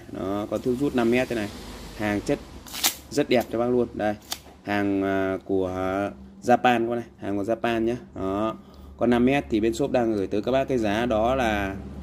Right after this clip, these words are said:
bốn mươi lăm nghìn, đợt này về cho bác giá chỉ còn bốn mươi k nhá. Đấy, giá cực kỳ tốt cho bác luôn. Đấy, thước rút tự hãm này, rất là ngon luôn.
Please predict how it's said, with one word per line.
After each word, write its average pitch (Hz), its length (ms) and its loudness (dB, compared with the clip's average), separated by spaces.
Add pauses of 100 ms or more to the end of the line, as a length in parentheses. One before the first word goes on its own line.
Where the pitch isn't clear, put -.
(380)
bốn 123 180 8
mươi 143 80 6
lăm 127 220 4
nghìn, 113 140 6
đợt 90 100 2
này 104 120 0
về 101 220 2
cho 110 80 0
bác 127 140 4 (120)
giá 110 260 4
chỉ - 80 0
còn 104 100 4 (140)
bốn 123 120 8
mươi 175 80 6
k - 60 4
nhá. 123 320 6 (380)
Đấy, 110 300 2 (200)
giá 95 220 0
cực - 160 0
kỳ 101 180 2
tốt 117 140 2
cho 113 60 0
bác 117 120 2
luôn. 113 140 2 (760)
Đấy, - 140 0
thước 120 180 0
rút 104 180 4
tự 101 80 0
hãm 107 200 -2
này, 117 100 0 (120)
rất 123 120 0
là 117 60 0
ngon 110 240 -2
luôn. 110 120 -2